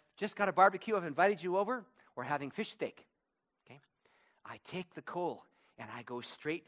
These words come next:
for your lips. What are you gonna do? <laughs> No, you're not gonna bite it. You'll run. Why? Here's, what was God doing? God was cauterizing the sin off the lips of Isaiah.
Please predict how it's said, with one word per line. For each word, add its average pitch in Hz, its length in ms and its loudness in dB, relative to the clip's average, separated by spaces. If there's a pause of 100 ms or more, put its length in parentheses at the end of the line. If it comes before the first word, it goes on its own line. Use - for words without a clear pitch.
for 135 80 -6
your 147 260 -2
lips. - 380 -4
What 151 120 -4
are 139 40 -10
you 151 100 -8
gonna 143 200 -8
do? 117 160 -6 (420)
<laughs> 175 80 -2 (720)
No, 175 300 4
you're 214 180 2
not - 100 4
gonna 208 140 0
bite 160 240 2
it. 131 100 -6 (280)
You'll 254 120 10
run. 339 380 12
Why? 220 300 8 (640)
Here's, 349 180 6 (140)
what 330 240 6
was 339 100 2
God 349 180 12
doing? 254 260 8 (920)
God 294 420 12
was 240 280 0
cauterizing 240 1120 6 (160)
the - 80 -10
sin 180 400 -8 (180)
off 135 180 -12 (140)
the 120 60 -10
lips - 420 -18
of 110 60 -20
Isaiah. - 400 -20